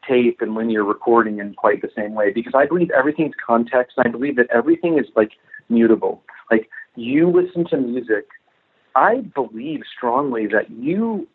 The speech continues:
listen to music a lot based on your own stereo. Like,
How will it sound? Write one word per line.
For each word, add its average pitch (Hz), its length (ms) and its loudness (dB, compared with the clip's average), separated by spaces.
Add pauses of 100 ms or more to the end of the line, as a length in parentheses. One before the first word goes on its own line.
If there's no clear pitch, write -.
listen 139 440 2
to 147 80 2
music 120 500 2
a 120 60 4
lot 113 420 0
based 120 280 0
on 120 160 -2
your 110 240 -2
own 120 280 0 (140)
stereo. 107 580 -2 (360)
Like, - 240 2